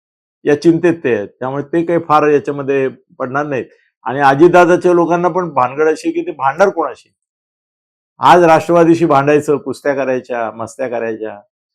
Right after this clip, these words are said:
आणि उद्या शरद पवारांच्या या कावळ्यांनो परत फिरायला पा-, पाठिंबा म्हणजे प्रतिसाद देऊन परत शरद पवारांकडे अजितदादांना सगळं द्यायला लागलं तर?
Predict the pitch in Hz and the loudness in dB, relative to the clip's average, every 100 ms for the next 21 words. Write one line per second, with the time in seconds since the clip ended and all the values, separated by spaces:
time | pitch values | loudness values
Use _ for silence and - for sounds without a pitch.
0 | _ - 123 127 123 156 156 147 147 147 | _ -12 -8 -6 0 2 2 2 0 0
1 | 151 151 151 151 143 143 143 143 143 139 | -2 0 -2 0 2 2 2 0 0 0
2 | 143 143 139 139 135 131 131 135 135 139 | -4 -8 -8 -8 -10 -12 -12 -8 -8 -8
3 | 139 135 127 117 117 113 113 - 123 120 | -10 -8 -6 -4 -4 -6 -8 -14 -16 -14
4 | 107 _ _ _ _ 113 113 107 101 95 | -14 _ _ _ _ -8 -4 -4 -6 -12
5 | _ 127 127 131 135 123 135 131 135 131 | _ -8 -6 -4 -2 -2 -6 -6 -6 -6
6 | 135 127 127 135 131 120 131 131 120 117 | -6 -6 -6 -6 -6 -8 -6 -4 -2 -4
7 | 120 131 131 123 120 127 123 127 127 131 | -4 -4 -4 -10 -10 -8 -8 -6 -6 -8
8 | - 151 208 | -10 -10 -10